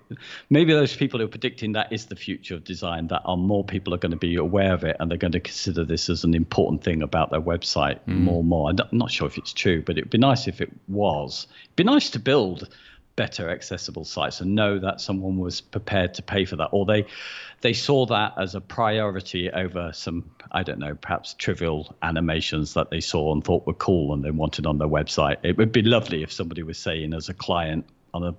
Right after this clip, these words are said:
Speaker 1: on a budget, saying, "No, the most important thing is that everybody can get to my website and read it."
Speaker 2: Right, and there's the rub. H-, how many
Speaker 1: Yeah.
Speaker 2: people are showing up at your door
Speaker 1: <laughs>
Speaker 2: saying exactly that?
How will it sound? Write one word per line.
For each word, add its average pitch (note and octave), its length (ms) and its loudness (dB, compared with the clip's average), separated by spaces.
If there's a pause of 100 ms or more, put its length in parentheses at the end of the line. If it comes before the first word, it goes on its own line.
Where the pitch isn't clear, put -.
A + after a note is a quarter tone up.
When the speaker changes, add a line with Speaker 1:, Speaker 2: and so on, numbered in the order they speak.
(120)
Speaker 1:
on G2 80 2
a F#2+ 80 4
budget, F2 480 0 (160)
saying, E2+ 460 0 (280)
"No, D#2+ 200 0
the G2 100 -4
most G#2+ 260 4
important C2+ 360 -2
thing E2 160 -2
is D#2 180 -4
that D2+ 320 -2
everybody D2+ 460 -4
can D2 220 -6
get - 200 -2
to - 100 -4
my D2 140 0
website D2+ 500 0
and D2+ 80 -4
read D2+ 220 -2
it." D2+ 160 -2 (220)
Speaker 2:
Right, F#3 240 2 (120)
and A2 140 0
there's B2 320 6
the G#2 140 -2
rub. A#2 260 2 (480)
H-, - 60 -10 (160)
how B2+ 160 8
many G#2+ 220 8
Speaker 1:
Yeah. A#2 80 0
Speaker 2:
people G2 520 2
are G2+ 100 -2
showing G2 320 4
up F#2 120 0
at G2 100 0
your F#2 220 2
door E2+ 340 2 (440)
Speaker 1:
<laughs> - 420 -6
Speaker 2:
saying G2 420 6
exactly F2 480 2
that? D#2 260 -2